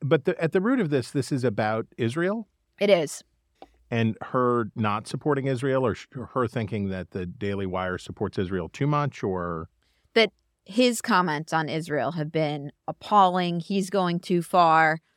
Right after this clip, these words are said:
Speaker 2: and he takes issue with that. Obviously, Ben is an ardent Zionist.
Speaker 1: Yeah.
Speaker 2: And she is where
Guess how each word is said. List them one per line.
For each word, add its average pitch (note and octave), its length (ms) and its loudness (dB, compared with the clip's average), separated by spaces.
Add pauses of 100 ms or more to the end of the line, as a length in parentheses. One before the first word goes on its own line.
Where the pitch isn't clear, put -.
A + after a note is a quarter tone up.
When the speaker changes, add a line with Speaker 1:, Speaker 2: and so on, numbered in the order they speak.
(300)
Speaker 2:
and F3 440 2
he G3 240 -6
takes F3+ 340 0
issue E3 300 -2
with D#3+ 160 -4
that. D#3+ 260 4 (400)
Obviously, E3 720 2 (260)
Ben F3 420 4
is E3 340 4
an D#3 200 -6
ardent F#3 400 2
Zionist. C#3+ 760 -4
Speaker 1:
Yeah. D#3+ 220 4 (100)
Speaker 2:
And E3 580 0 (420)
she G3 480 -2
is D#3+ 500 2 (340)
where D#3+ 420 2